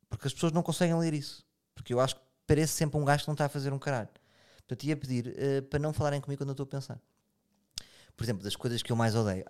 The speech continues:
Imagina, às vezes arranco aqui de casa e ando uma hora a pé.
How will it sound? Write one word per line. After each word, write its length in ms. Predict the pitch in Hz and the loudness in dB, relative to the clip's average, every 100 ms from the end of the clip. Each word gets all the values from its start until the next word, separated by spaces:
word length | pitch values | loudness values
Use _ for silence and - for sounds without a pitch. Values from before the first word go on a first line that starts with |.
| _ | _
Imagina, 320 | 104 107 87 95 | -8 -6 -4 -4
às 60 | |
vezes 300 | 120 123 - | -2 -2 -2
arranco 420 | - 123 139 123 120 | -2 -2 -2 -2 -4
aqui 200 | - 127 | -8 -6
de 60 | |
casa 240 | - 131 131 | 0 0 2
e 40 | |
ando 160 | 139 139 | 2 4
uma 160 | 143 | 6
hora 160 | 143 143 | 6 4
a 40 | |
pé. 220 | - 135 | 2 -4